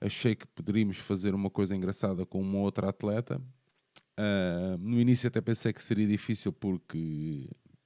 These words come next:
as atletas estão concentradas no jogo e têm que realmente estar concentradas. Mas depois, a partir do princípio, digo assim, "Hum, soube por portas e travessas que a Jéssica ia estar no canal onze", disse, "Hum, pode ser que haja abertura, vou tentar."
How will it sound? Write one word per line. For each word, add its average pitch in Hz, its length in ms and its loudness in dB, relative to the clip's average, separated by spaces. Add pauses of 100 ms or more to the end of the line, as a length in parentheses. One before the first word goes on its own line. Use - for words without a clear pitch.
(960)
as - 80 -2
atletas 90 340 0
estão 98 120 -6
concentradas 85 580 -2
no 78 120 -6
jogo 90 360 2
e 69 120 -8
têm 82 400 -2
que - 120 -14
realmente 85 340 0
estar 87 120 -2
concentradas. 92 720 -6 (680)
Mas 127 100 -2
depois, 143 160 4
a 139 60 8
partir 135 240 4
do 127 80 2
princípio, 127 480 0
digo - 200 -4
assim, - 180 -6 (100)
"Hum, 120 140 -2 (120)
soube 107 440 6 (100)
por - 120 -6
portas 110 360 2
e 98 40 -2
travessas 101 420 0
que - 120 -2
a - 20 0
Jéssica 101 440 -2
ia 107 40 0
estar 98 160 -2
no 98 80 -4
canal 101 300 -2
onze", 104 200 -2
disse, 110 240 -6
"Hum, 120 120 -4 (100)
pode - 160 -4
ser 143 80 2
que - 100 -4
haja 98 140 0
abertura, 90 340 0
vou 92 160 0
tentar." 87 400 -4